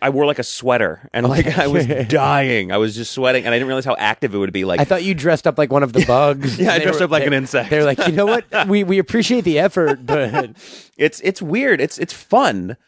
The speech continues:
Speaker 1: 'Cause there's not, it, the best thing about it is you don't have to worry about how you look.
Speaker 2: That's, and that's, to me, on the most surface level, it seems like the difference would be, like,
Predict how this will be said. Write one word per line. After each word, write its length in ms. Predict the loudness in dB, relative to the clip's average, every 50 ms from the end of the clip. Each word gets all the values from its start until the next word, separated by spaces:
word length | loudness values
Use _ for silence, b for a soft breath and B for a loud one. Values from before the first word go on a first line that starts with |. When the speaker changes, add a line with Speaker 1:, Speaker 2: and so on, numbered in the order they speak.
| _ _ _ _ _ _
Speaker 1:
'Cause 100 | -2 0
there's 160 | 0 0 0
not, 180 | 0 0 -2 -2
it, 360 | -6 -8 -6 -8 -10 -10 -6 -6
the 60 | 0
best 260 | 0 0 0 0 -2
thing 160 | -4 -2 0
about 300 | 0 2 2 2 2 2
it 80 | 0 -2
is 220 | -2 -4 -4 -4
you 40 | -4
don't 120 | -4 -4
have 100 | -4 -4 -2
to 60 | -2
worry 100 | 0 0
about 120 | 0 0 -2
how 60 | -2
you 160 | -4 -4 -4
look. 400 | -4 -4 -4 -4 -6 -8 -14 -20 _ -8
Speaker 2:
That's, 240 | -4 -2 -2 -2 -4
and 100 | -2 2
that's, 200 | 2 2 2 0 -4 -10 -10 -12 -6 -2
to 80 | 0 0
me, 160 | 2 2 2
on 100 | 2 2
the 60 | 2
most 260 | 2 2 2 2 2
surface 440 | 2 2 2 2 2 0 -2 -2 0
level, 300 | 0 0 2 2 2 2
it 100 | 2 0
seems 300 | -4 -4 -4 -4 0 0
like 140 | -2 -2 -2
the 80 | -2
difference 340 | 0 0 0 0 0 0 2
would 140 | 2 2 2
be, 140 | 2 2 2
like, 360 | 2 2 2 0 -2 -4 B